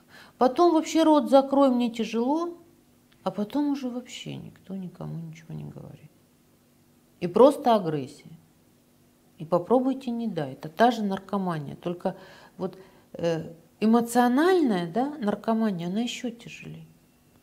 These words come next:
Это как душу на кулак. Это нежелание принимать самостоятельных решений. Это безответственное отношение к себе. Это какая-то светлая надежда вероятностных наступлений,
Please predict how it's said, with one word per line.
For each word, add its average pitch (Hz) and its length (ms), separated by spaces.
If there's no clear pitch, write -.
Это 196 160
как 262 180
душу 208 560
на 180 140
кулак. 208 480
Это 170 180
нежелание 247 680
принимать 220 500
самостоятельных 196 880
решений. - 480
Это - 120
безответственное 196 920
отношение 180 640
к - 80
себе. 160 340
Это - 140
какая-то 220 540
светлая 220 680
надежда 208 640
вероятностных 196 1300
наступлений, 175 1160